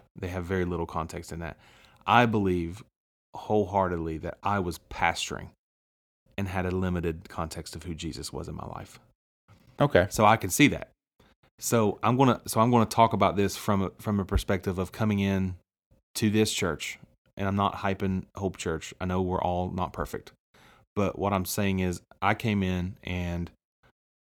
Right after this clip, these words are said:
Speaker 1: I felt lost, basically. I was, in a nice way, kicked out of the last church I was attending,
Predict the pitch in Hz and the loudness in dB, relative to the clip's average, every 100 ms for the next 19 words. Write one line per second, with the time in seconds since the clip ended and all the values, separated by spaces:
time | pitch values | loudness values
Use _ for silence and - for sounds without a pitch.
0 | _ 95 101 - 95 - 82 52 - - | _ 2 2 0 -4 -2 -4 -4 -6 -8
1 | - _ _ _ _ - 87 76 - - | -10 _ _ _ _ -4 -2 -2 -8 -10
2 | - _ _ _ - 95 98 95 95 92 | -14 _ _ _ -4 2 4 4 2 0
3 | 87 - _ _ _ _ _ _ _ _ | -4 -10 _ _ _ _ _ _ _ _
4 | _ _ - 143 151 139 127 113 107 101 | _ _ -2 0 2 4 4 4 4 6
5 | 98 101 - _ _ _ _ _ _ _ | 4 2 -6 _ _ _ _ _ _ _
6 | _ _ _ - 98 - 92 90 90 90 | _ _ _ -2 0 2 2 2 0 0
7 | 87 - 90 - 90 98 101 95 82 82 | -2 -2 -4 0 -2 0 -2 -2 -2 -4